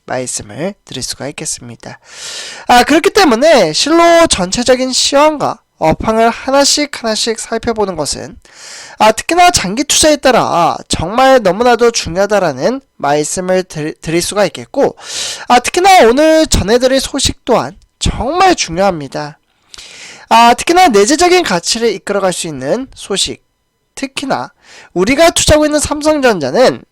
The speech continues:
어, 많은 분들이 아시다시피 외인들의 수급에 따라 판가름이 상당히 많이 납니다. 외인들이 들어오면 주가는 상승을 하고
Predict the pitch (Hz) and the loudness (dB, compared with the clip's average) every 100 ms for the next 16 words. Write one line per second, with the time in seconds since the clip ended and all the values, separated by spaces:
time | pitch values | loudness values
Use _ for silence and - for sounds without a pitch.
0 | _ - 185 185 175 277 311 302 294 196 | _ 0 2 4 2 2 0 -2 0 0
1 | - 214 202 - 208 185 147 196 247 269 | 0 -8 -10 -8 -6 -4 -2 -4 -2 -4
2 | 262 - 320 311 269 262 - 254 247 254 | -4 -6 -6 -2 0 -2 -6 -10 -4 -2
3 | 180 135 196 _ - - 185 185 160 127 | -4 -8 -14 _ -20 -14 -10 -8 -8 -10
4 | 147 170 147 127 135 131 _ _ - - | -10 -10 -10 -14 -14 -14 _ _ -18 -18
5 | - - 196 277 285 285 294 - 208 214 | -14 -2 0 0 -4 -2 -4 -4 0 0
6 | 190 156 240 _ - 151 - 175 226 233 | 0 -4 -8 _ -20 -14 -10 -8 -10 -12
7 | 247 254 254 226 185 131 120 | -16 -12 -8 -4 -4 -6 -12